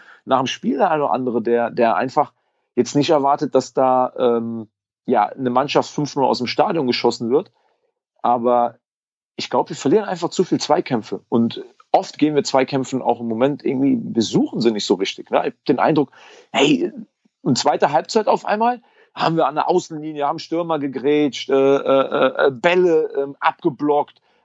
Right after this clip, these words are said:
Pressbälle gehabt vorne, ne? Da haben wir eine Zeit mal gehabt, zehn, fünfzehn Minuten, wo wir den Gegner richtig eingeschnürt haben. Und, ähm,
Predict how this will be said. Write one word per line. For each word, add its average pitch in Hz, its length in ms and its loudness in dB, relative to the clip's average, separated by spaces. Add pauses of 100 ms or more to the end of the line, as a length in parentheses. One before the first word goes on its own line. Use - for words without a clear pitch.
(100)
Pressbälle 156 580 0
gehabt 131 340 0
vorne, 131 340 0
ne? 135 140 0
Da 143 80 2
haben 147 120 0
wir 156 60 -4
eine 143 100 -4
Zeit 143 300 0
mal 160 140 0
gehabt, 151 260 0
zehn, 156 200 -2
fünfzehn 147 380 -2
Minuten, 147 240 0
wo 131 100 0
wir 139 60 0
den 131 100 2
Gegner 135 300 0
richtig 156 360 0
eingeschnürt 143 520 0
haben. 135 220 -2 (760)
Und, 131 360 -2
ähm, 123 440 -2